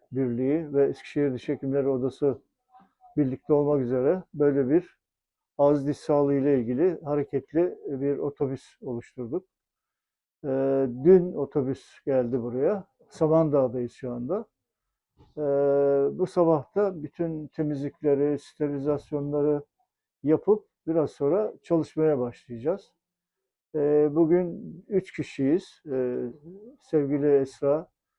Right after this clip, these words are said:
sevgili Cenk, e, ve ben olmak üzere. Ee, bugün, bugün önümüzdeki günleri birlikte hareket edeceğiz. Ee, gördüğüm kadarıyla çok talep var. İnsanların, e, birikmiş,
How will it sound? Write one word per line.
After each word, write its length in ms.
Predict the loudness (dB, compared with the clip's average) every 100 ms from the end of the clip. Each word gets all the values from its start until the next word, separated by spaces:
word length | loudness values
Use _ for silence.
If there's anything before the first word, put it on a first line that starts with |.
| _ _ _ _
sevgili 460 | 0 2 0 -2 0
Cenk, 300 | 0 -2 -6 _ -8
e, 60 | -4 -4 -4 -4 -2
ve 200 | -2 0
ben 140 | 0
olmak 340 | 0 -4 -4 -6
üzere. 400 | -4 -4 -4 -6 _ _ _ _ _ _
Ee, 280 | -2 0 0
bugün, 560 | 0 2 2 2 -2 -2
bugün 240 | -2 0
önümüzdeki 560 | -2 -2 -2 -4 -6 -6
günleri 420 | -6 -2 -2 -2
birlikte 500 | -2 -4 -4 -2 -2 -6 -10
hareket 340 | -10 -8 -10
edeceğiz. 540 | -10 -8 -8 -8 _ _ _ _ _ _ _ _ _ _ 2
Ee, 420 | 4 6 4 4
gördüğüm 400 | 4 6 6 4
kadarıyla 720 | 4 4 8 8 8 2 0 -4
çok 380 | 0 0 -2 _
talep 420 | 2 2 0 0
var. 200 | -2 -2 _ -14
İnsanların, 760 | -12 -6 -4 0 2 2 -2 -8 _ _ _ _ _ _
e, 40 | -2 2 2 2 2
birikmiş, 880 | 0 0 -2 -2 -2 -2 -6 -20